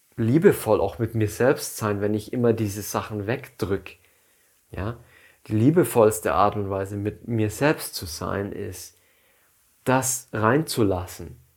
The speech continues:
Ja, zu einem gewissen Grad. Also nicht, nicht alles geht, sondern es gibt immer Grenzen. Es gibt immer Grenzen und die dürfen wir für uns auch setzen. Ja? Auch wieder liebevoll zu sein. Aber immer zu schauen, okay,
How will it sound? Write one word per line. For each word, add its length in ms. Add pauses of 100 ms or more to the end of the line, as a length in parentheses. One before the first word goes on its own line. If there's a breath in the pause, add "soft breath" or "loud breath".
(140)
Ja, 200
zu 120
einem 180
gewissen 380
Grad. 380
Also 300 (400 loud breath)
nicht, 500 (680)
nicht 400
alles 520
geht, 440
sondern 300
es 160
gibt 220
immer 240
Grenzen. 720 (420)
Es 120
gibt 220
immer 200
Grenzen 480
und 140
die 120
dürfen 360
wir 80
für 160
uns 200
auch 160
setzen. 540 (560)
Ja? 260 (500 soft breath)
Auch 280
wieder 200
liebevoll 560
zu 140
sein. 340 (500 soft breath)
Aber 260
immer 260
zu 140
schauen, 320
okay, 420